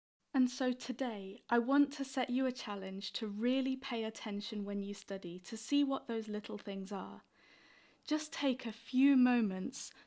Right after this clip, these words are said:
to really notice what's creating mental noise in your environment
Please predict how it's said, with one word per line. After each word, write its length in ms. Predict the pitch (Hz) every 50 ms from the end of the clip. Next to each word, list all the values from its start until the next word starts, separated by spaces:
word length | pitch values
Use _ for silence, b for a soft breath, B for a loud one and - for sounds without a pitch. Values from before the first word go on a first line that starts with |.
| B -
to 140 | - 269 247
really 480 | 233 240 262 285 302 311 294 302 294
notice 760 | 277 262 254 269 254 254 247 - - 214 202 - - - -
what's 260 | - 233 240 240 247 -
creating 600 | - 277 269 247 226 226 220 - - 220 208 202
mental 380 | 208 220 233 240 - 254 247
noise 340 | 226 220 220 214 208 208 208
in 140 | 220 208 202
your 160 | 202 196 196
environment 840 | 196 196 185 190 185 185 180 180 180 190 190 196 202 240 - -